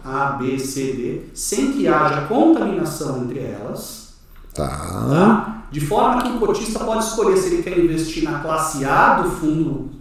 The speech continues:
Speaker 1: X, na classe B do fundo X, et cetera. Então, essa é uma forma que já existe lá fora e que chegou aqui no Brasil, muito por conta, ou especialmente por conta da Lei de Liberdade Econômica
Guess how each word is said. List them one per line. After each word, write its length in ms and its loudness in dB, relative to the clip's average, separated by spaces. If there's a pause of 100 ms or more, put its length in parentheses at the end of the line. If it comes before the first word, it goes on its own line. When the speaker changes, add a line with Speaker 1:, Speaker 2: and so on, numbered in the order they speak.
Speaker 1:
X, 640 -6 (200)
na 160 -2
classe 400 -2
B 320 8
do 80 0
fundo 340 -4
X, 460 -2
et 100 -6
cetera. 560 -6 (640)
Então, 340 -4
essa 600 -4
é 40 -2
uma 280 0
forma 320 0
que 120 -4
já 120 -2
existe 340 -2
lá 80 -6
fora 580 -4
e 40 -8
que 320 -10 (480)
chegou 480 0
aqui 100 -2
no 80 0
Brasil, 640 -4 (580)
muito 320 0
por 160 -4
conta, 520 -2 (400)
ou 340 2
especialmente 800 0
por 180 -6
conta 520 -4 (280)
da 220 -4
Lei 100 0
de 60 -4
Liberdade 480 -4
Econômica 720 0